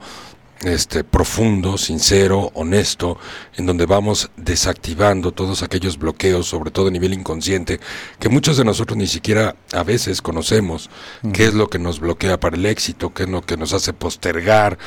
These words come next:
Speaker 1: qué es lo que nos hace echar la flojera, qué es lo que nos, qué es lo que no nos ayuda, o el obstáculo que nos mantiene en la zona de confort. No, es un curso pa' movernos, para ir para adelante, para amarnos a nosotros mismos, para generar automotivación diaria,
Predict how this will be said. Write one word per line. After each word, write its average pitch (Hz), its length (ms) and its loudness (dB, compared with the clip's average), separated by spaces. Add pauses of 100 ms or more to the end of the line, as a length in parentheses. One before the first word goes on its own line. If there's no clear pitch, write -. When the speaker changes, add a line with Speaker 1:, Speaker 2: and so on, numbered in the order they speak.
(380)
Speaker 1:
qué - 100 -2
es 107 60 4
lo 101 120 2
que - 80 -6
nos 87 200 -4
hace 95 160 -2
echar 95 200 0
la 92 120 2
flojera, 98 600 2 (360)
qué - 100 0
es 123 60 6
lo 131 100 4
que 127 100 2
nos, 110 380 0
qué 113 80 -2
es 113 60 2
lo 127 80 4
que 120 120 -2
no 110 140 0
nos 120 260 -2
ayuda, 98 560 0 (340)
o 95 100 -2
el 90 80 0
obstáculo 107 500 0
que - 100 -8
nos 87 160 -6
mantiene 101 380 -4
en 101 80 -2
la 85 60 0
zona 101 260 0
de 92 100 2
confort. - 520 2 (1300)
No, 90 260 -2 (600)
es - 100 -14
un 107 100 -4
curso 120 500 2
pa' 92 160 2
movernos, 85 600 2
para 87 200 0
ir - 60 0
para 202 200 4
adelante, 98 580 2 (360)
para 85 160 2
amarnos 101 400 2
a 92 40 0
nosotros 87 400 -2
mismos, 98 440 -2
para 82 240 -2
generar 90 360 0
automotivación 87 920 0
diaria, 95 440 4